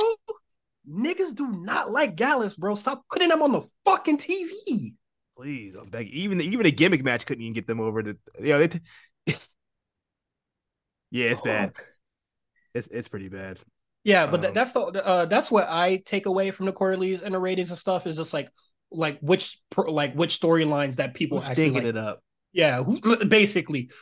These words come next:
Speaker 2: Who's
Speaker 1: who's stinking
Speaker 2: stinking
Speaker 1: it
Speaker 2: it
Speaker 1: up
Speaker 2: up
Speaker 1: and,
Speaker 2: out
Speaker 1: and, and what people really, uh, care for. And Meals said it on the show, like, you know,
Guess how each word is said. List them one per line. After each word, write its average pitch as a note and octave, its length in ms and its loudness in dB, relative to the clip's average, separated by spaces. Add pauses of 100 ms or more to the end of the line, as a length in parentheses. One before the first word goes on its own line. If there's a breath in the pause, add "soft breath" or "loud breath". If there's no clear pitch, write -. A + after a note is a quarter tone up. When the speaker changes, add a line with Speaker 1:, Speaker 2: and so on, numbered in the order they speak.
(200 loud breath)
Speaker 2:
Who's - 180 -8
Speaker 1:
who's C4+ 120 8
stinking C#4 160 6
Speaker 2:
stinking B3 60 6
Speaker 1:
it - 20 6
Speaker 2:
it A3+ 60 4
Speaker 1:
up A3 120 6
Speaker 2:
up G3+ 80 -4
Speaker 1:
and, F#3+ 100 2
Speaker 2:
out - 100 -8
Speaker 1:
and, F3+ 200 2
and E3 380 -4
what F3+ 180 4
people E3+ 240 2
really, D3+ 320 -2
uh, C#3+ 340 0
care D3 280 -2
for. - 360 -10 (460 loud breath)
And C#3 540 2 (520)
Meals F3 500 6
said D#3+ 220 0
it D#3 80 0
on D#3 140 0
the D3 80 -2
show, C#3+ 480 0 (380 soft breath)
like, C3+ 220 -2
you C#3 140 -2
know, B2+ 200 -4